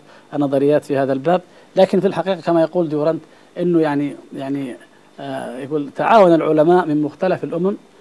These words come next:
على كشف السر الغامض من تلك القصة العجيبة التي لا آخر لها،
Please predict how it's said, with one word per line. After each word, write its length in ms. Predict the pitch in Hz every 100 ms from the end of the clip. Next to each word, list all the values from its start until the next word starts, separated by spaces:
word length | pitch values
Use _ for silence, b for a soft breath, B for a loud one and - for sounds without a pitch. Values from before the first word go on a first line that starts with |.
| b -
على 180 | 151 202
كشف 380 | 196 185 -
السر 380 | 151 - - 202 165
الغامض 500 | 151 143 139 156 156 151
من 140 | 143 131
تلك 260 | 170 151 151
القصة 400 | 139 170 - -
العجيبة 480 | 135 127 131 143 143 - B B -
التي 260 | 165 -
لا 200 | 151 156
آخر 200 | 175 143
لها، 260 | 147 165